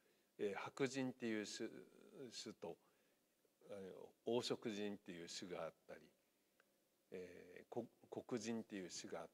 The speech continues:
たとか、そういうことではないわけですね。人は、これなぜこの肌の色が違うように見えるかっていうと、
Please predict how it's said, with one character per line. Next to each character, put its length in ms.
た 80
と 160
か、 100
そ 200
う 40
い 40
う 40
こ 120
と 160
で 80
は 60
な 40
い 40
わ 100
け 60
で 140
す 160
ね。 180
人 300
は、 260
こ 100
れ 180
な 280
ぜ 340
こ 160
の 220
肌 320
の 160
色 160
が 100
違 380
う 60
よ 120
う 60
に 100
見 120
え 80
る 120
か 160
っ 40
て 60
い 80
う 60
と、 160